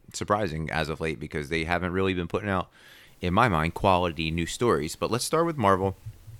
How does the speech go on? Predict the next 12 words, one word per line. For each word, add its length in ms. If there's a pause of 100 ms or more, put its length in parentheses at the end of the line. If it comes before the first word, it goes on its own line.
(400)
Uh, 160
let's 240
get 240 (680)
what 200
might 240
be 220
one 220
of 80
the 60
worst 280
names 340 (760)
Marvel's 360